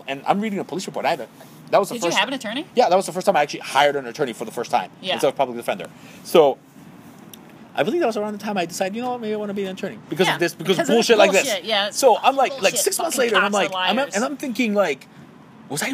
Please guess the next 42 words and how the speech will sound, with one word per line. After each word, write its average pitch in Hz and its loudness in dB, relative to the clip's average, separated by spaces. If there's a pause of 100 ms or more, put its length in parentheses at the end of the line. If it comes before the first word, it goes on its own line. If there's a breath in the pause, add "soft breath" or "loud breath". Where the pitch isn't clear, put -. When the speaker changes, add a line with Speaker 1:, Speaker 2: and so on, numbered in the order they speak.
(120)
Speaker 1:
really 170 2
drunk 151 -2
that 180 0
I 139 0
couldn't 170 -4
remember? 147 0
Like, 190 0
there's 233 -10
no 240 -4
way 240 -4
I 226 -2
was 214 -2
th-, 190 -6 (140)
drunk 196 2
Speaker 2:
Yeah. 180 -4
Speaker 1:
or 175 4 (340 loud breath)
high 202 0 (160)
to 247 2
the 214 6
point 240 0
where, 220 4
like, 190 2
I 294 -4
could 240 -2
not 202 0
remember 247 0
straight." 120 0 (140)
Speaker 2:
Yeah. 160 -6
Speaker 1:
So, 202 4 (500)
um, 156 2 (380)
we 175 2
finally 214 0
got 160 -2 (760)
the 170 2
video 151 2 (180)
from 175 2
the 156 -2
dash 156 0
Speaker 2:
Mm-hmm. 220 -6
Speaker 1:
cam, 101 -2
Speaker 2:
Yeah. - -16
Speaker 1:
finally. 156 2